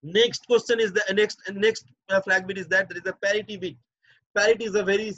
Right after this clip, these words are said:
uh, simple, simple thing is that, that if the content of accumulator, if the content of accumulator have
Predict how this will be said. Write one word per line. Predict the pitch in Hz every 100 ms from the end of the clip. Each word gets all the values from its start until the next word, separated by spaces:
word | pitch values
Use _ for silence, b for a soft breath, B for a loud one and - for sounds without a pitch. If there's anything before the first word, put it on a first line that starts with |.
| 170
uh, | 175
simple, | - 190 180 202 196 156 _ -
simple | 185 208 196
thing | 190 180
is | 156
that, | 156 185 - B B B _
that | 170 175
if | 208 254 -
the | 240
content | 214 220 233 247
of | 247 220
accumulator, | 190 220 214 202 196 196 220
if | 202
the | 202
content | 190 190 208 214
of | 202 170
accumulator | 165 196 196 190 196 196 b _ -
have | 180 190